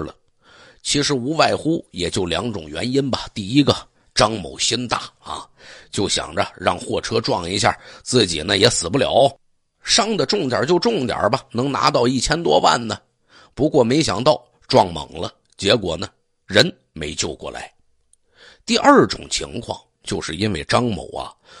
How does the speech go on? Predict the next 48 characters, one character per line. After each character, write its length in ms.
自 220
身 200
有 240
病， 220
那 160
他 140
会 220
不 120
会 140
是 140
想 280
着， 160
反 260
正 140
我 100
也 140
命 240
不 100
久 240
矣 120
了， 220
就 200
用 200
我 140
这 180
条 200
命 180
换 320
来 100
一 200
笔 160
巨 220
款， 360
让 240
我 140
的 100
家 360
人 180
们 160
能 240
够 220
踏 260
踏 140
实 260
实 240
的 140
享 420
受 240